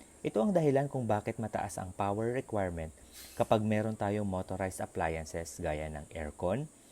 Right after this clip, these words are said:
ref, at washing machine. Pero once ma-reach na ng room yung nakaset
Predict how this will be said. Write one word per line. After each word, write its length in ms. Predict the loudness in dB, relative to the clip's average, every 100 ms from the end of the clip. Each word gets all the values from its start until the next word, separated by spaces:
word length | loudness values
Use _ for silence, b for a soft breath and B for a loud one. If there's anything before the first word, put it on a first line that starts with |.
| B 2
ref, 360 | 6 6 2 -12 -20 B
at 120 | -6
washing 400 | 0 0 0 -4
machine. 400 | -6 -4 -2 -4 -6 -18 -20 -20 -20 -20 -20 B B B
Pero 240 | 8 10
once 240 | 10 8 8
ma-reach 400 | 4 4 2 0
na 120 | 0
ng 160 | 2 2
room 400 | 4 4 4 0
yung 280 | 0 0 0
nakaset 400 | -2 -4 0 -2